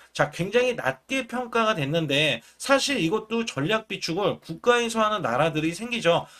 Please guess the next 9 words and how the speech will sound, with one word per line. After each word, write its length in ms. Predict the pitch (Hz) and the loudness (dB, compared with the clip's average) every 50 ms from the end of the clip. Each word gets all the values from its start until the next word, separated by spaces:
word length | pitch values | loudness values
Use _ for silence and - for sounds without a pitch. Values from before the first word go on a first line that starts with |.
| - - | -14 -4
자, 140 | - 156 151 | -4 -2 0
대표적으로 560 | 170 190 - 240 254 233 247 240 233 220 196 | -2 -2 2 2 2 4 4 2 2 0 0
일본도 500 | 147 135 156 165 180 226 233 226 220 214 | 0 0 0 0 2 0 0 0 0 -2
항상 280 | 208 202 180 202 170 | -2 -2 -4 -4 -2
말씀을 300 | 123 120 123 - 156 156 | -2 -2 -2 -2 -6 -6
드리고 260 | 143 151 160 160 170 143 | -4 -4 -4 -2 -2 -4
있고, 380 | - - - - 147 127 - - - - _ | -4 -4 -2 0 0 0 -2 -6 -20 -20 _
다른 380 | - - - 160 214 240 247 247 | -6 0 2 2 2 2 0 0
나라에서도, 880 | 247 233 226 220 202 190 175 147 160 151 147 160 185 185 139 113 - | -2 0 0 0 0 -2 -4 -2 -2 -4 -2 0 0 0 0 -2 -4